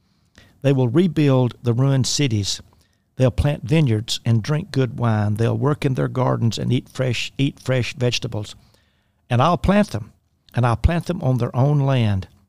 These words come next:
They'll never again be uprooted from the land I've given them. God, your God,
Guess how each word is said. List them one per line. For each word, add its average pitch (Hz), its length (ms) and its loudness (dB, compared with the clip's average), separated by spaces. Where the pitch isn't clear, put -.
They'll 131 180 2
never 147 280 2
again 139 320 0
be 127 200 -2
uprooted 135 500 0
from 117 140 -2
the 113 80 -2
land 120 320 0
I've 113 160 -4
given 107 260 0
them. 92 300 -4
God, 113 520 -2
your 165 240 4
God, 101 480 -4